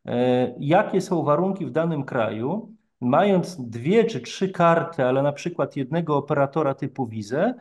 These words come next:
nagle zajechał i dowiaduje się, że tą kartą nie może zapłacić. Ale co zrobić, jak jest w restauracji, z rodziną zjadł obiad, a trzeba zapłacić? E, najprawdopodobniej, no, może być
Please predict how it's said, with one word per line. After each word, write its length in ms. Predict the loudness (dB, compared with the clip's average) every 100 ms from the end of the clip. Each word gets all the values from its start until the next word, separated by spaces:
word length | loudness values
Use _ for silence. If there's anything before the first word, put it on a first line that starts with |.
| _ _ -2
nagle 420 | 2 2 4 2
zajechał 540 | 4 2 2 2 0
i 40 | 0
dowiaduje 520 | 0 -2 -2 -2 -4
się, 320 | -4 -2 -2
że 120 | -2
tą 260 | -2 0 0
kartą 440 | 0 0 0 -2
nie 120 | -2
może 260 | -2 -2 -2
zapłacić. 680 | -4 0 4 4 2 -8 -6
Ale 180 | -4
co 200 | -4 -4
zrobić, 380 | -2 -2 -4 -6
jak 180 | -10 -10 _ _ 2
jest 260 | 4 4
w 40 | 2
restauracji, 800 | -2 0 0 2 0 -2 -6
z 40 | -2
rodziną 440 | -2 -2 -2 -2
zjadł 340 | 0 0 0 -2
obiad, 240 | -4 -4
a 60 | -6
trzeba 300 | -4 0 2
zapłacić? 640 | 2 4 2 2 -12 _ _ _ _ _ _ _ _
E, 360 | -2 0 0 -2 -8 _ _ -4
najprawdopodobniej, 1160 | 2 2 4 0 0 -2 0 0 0 -2 -2
no, 80 | 0
może 280 | 0 0 -2
być 180 | -4